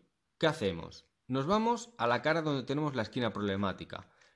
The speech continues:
Es decir, aquí estarían tres, pues donde tenemos la cuarta. Ahora, en la capa en la que tenemos la cuarta, vamos a hacer un intercambio de las dos esquinas internas. Es decir,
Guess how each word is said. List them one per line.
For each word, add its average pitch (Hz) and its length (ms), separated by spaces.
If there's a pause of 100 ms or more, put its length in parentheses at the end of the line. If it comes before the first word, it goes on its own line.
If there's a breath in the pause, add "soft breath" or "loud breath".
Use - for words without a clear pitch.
(160 soft breath)
Es 101 120
decir, 98 260
aquí 101 200
estarían 107 420
tres, 214 240
pues - 220
donde 104 300
tenemos 110 500
la 95 160
cuarta. - 580 (1120 soft breath)
Ahora, 107 400
en 110 140
la 98 160
capa 135 360
en 104 80
la 95 100
que 92 120
tenemos 95 300
la 123 160
cuarta, 208 600 (140)
vamos 143 340
a 139 60
hacer 180 460
un 147 160
intercambio 139 800
de 117 160
las 104 160
dos 120 140
esquinas 127 360
internas. 95 880 (540)
Es 113 140
decir, 110 520